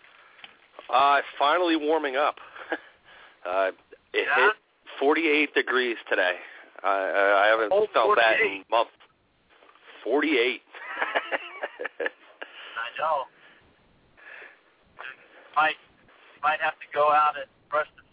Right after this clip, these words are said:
Speaker 2: snow off of your kayaks, man. May, may have ice out here pretty soon.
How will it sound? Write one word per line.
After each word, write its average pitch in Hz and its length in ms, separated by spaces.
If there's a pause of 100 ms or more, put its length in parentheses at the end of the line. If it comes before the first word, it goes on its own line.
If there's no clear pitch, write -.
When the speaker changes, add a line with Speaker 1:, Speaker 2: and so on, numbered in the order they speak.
Speaker 2:
snow 151 240
off 143 240
of - 80
your - 240
kayaks, 139 640
man. 120 320
May, - 560
may 127 80
have 131 160
ice 127 240 (160)
out 117 160
here - 240
pretty - 400
soon. 110 240